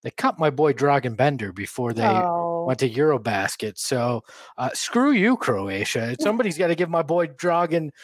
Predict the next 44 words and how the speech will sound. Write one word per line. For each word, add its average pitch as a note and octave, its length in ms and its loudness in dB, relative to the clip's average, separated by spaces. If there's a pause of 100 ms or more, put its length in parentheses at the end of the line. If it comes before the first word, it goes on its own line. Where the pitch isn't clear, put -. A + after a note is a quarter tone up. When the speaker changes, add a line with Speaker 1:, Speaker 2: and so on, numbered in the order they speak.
(240)
Speaker 1:
uh, C#3 120 0
s-, - 200 -4
a D3+ 120 0
chance G3 440 0
here, - 300 -12
so. - 240 -12
Speaker 2:
I C4 380 0
know. A#3 460 2
That C4 200 0
was D4 200 -2
kind B3+ 240 -4
of A3+ 100 -2
a A3 60 2
bummer. G#3+ 360 0
But C4 260 -2
wasn't F#4+ 360 0
there, G#4+ 200 0
like, C#4 440 0
I C4+ 140 2
remember D4+ 480 2
reading C4 300 0
about A3 260 0
this, G3+ 160 -6
but G#3 100 -2
I G#3 60 -2
can't A#3 220 -6
remember A#3+ 300 0
it G#3+ 60 2
off G3+ 160 0
the G#3 60 -6
top G3+ 240 -2
of G#3+ 80 -4
my G3+ 120 -2
head. G3+ 260 0
Wasn't B3+ 420 -2
there A#3 340 2
a, F#3+ 540 -2 (220)
a G#3+ 100 0
sidebar G#3+ 680 0
reason C#4 600 0 (100)
for D4+ 140 2
why D4 540 0
that C#4+ 220 0
happened? D#4 540 -4